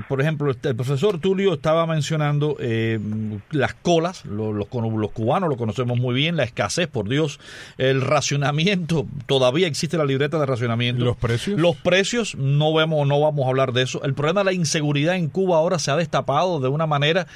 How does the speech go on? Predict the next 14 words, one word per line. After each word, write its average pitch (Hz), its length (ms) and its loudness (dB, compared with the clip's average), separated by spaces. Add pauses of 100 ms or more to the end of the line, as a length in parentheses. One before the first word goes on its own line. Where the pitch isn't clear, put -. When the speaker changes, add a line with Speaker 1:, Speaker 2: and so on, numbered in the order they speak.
(200)
Speaker 1:
eh, 120 160 -2
quizás 180 340 -2
no 214 100 2
llegue, 175 280 2
por 147 140 -2
supuesto, 139 420 -2
al 139 120 0
nivel 135 460 2
de 120 160 -2
crisis 180 520 -2
que 117 120 -4
hay 127 140 0
en 147 100 0
Venezuela, 139 480 -2